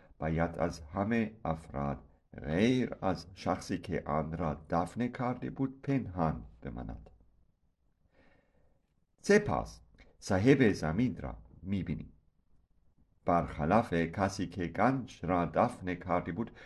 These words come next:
او نمی‌دوند چه نوع گنجی دارد. طبق قانون او صاحب گنج است، اما او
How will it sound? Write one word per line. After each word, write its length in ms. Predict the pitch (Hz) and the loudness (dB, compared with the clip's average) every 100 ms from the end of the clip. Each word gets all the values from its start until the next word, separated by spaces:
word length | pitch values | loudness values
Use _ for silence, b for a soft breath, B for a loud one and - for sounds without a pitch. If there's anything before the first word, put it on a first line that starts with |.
| B | B
او 180 | - 170 | 0 2
نمی‌دوند 680 | 110 98 113 - 127 87 - B B | 2 0 -2 -2 -2 -4 -4 B B
چه 300 | - 85 71 73 | -8 -4 -4 -4
نوع 400 | 104 160 - - | -2 0 -2 -6
گنجی 500 | 82 85 80 64 - - | -4 -4 -6 -10 -12 -8
دارد. 460 | 78 113 107 - - - _ _ b b b b | -6 -4 -6 -12 -20 -20 _ _ b b b b
طبق 520 | - 71 - - 85 | -6 -6 -6 -4 -2
قانون 480 | 82 92 98 123 127 b b b | 0 2 4 2 -2 b b b
او 220 | - 120 135 | 2 4 4
صاحب 480 | - 127 135 208 | 4 4 4 2
گنج 460 | 190 - 71 - - | -2 0 -4 -4 -12
است، 240 | - - - - - - - - | -16 -18 -20 -20 -20 -20 -20 -4
اما 160 | 90 82 | 0 0
او 280 | - 104 | 0 0